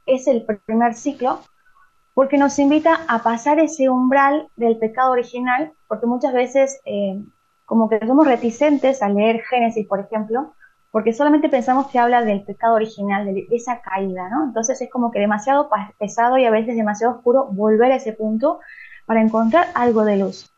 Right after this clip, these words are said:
Pero algo muy principal de la teología del cuerpo es que nos invita a pasar esa puerta,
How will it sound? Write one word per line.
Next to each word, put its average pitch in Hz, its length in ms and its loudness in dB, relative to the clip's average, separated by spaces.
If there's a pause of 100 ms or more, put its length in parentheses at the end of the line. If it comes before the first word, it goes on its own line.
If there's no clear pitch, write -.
(360)
Pero 247 260 4 (540)
algo 311 240 2
muy 330 420 4
principal 277 460 0
de 285 80 2
la 262 80 0
teología 226 320 -2
del 254 100 -4
cuerpo 523 220 0
es 294 100 -10
que 247 60 -6
nos 226 240 -4 (100)
invita 285 560 -2
a 202 160 -8
pasar 294 320 -4
esa 302 200 -4
puerta, 269 640 0